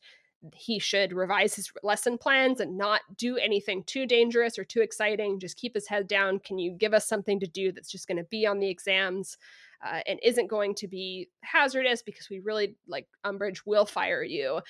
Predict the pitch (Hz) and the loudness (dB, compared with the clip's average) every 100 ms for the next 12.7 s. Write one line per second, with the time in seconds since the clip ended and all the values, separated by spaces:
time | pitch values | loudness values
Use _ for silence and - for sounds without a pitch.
0 | - - - 190 170 165 175 _ _ - | -18 -16 -8 -6 -6 -8 -10 _ _ -2
1 | 185 170 - _ _ _ _ _ _ _ | 0 0 -6 _ _ _ _ _ _ _
2 | _ _ _ - 196 180 226 240 220 214 | _ _ _ -12 -6 -4 -2 0 0 0
3 | 226 233 226 359 320 320 285 - 254 330 | 0 0 2 4 6 6 6 6 6 6
4 | 330 233 226 220 185 208 202 202 196 202 | 6 2 0 2 0 -2 -2 -2 0 0
5 | 196 202 196 180 - 185 190 185 208 190 | 2 2 2 -4 -4 -4 -4 -6 -6 -2
6 | 202 196 - 185 185 185 - 190 185 175 | -2 -2 -4 -8 -8 -8 -2 -2 -2 -4
7 | 190 220 226 202 202 - 208 - - 220 | -4 -2 0 2 2 0 -6 -8 -4 0
8 | 208 208 202 196 214 202 202 - 240 240 | 0 -2 -6 -2 -2 -2 -4 0 0 0
9 | 247 214 196 190 190 - 202 196 202 254 | -4 -4 -2 -4 -4 -4 -6 -4 2 4
10 | 247 196 190 - 190 _ _ - 240 233 | 4 2 -4 -6 -12 _ _ 2 4 6
11 | 214 208 202 180 - - 113 - _ - | 4 2 -2 -2 -6 -8 -6 -8 _ -20
12 | - 196 185 170 156 - | -10 -6 -6 -6 -8 -6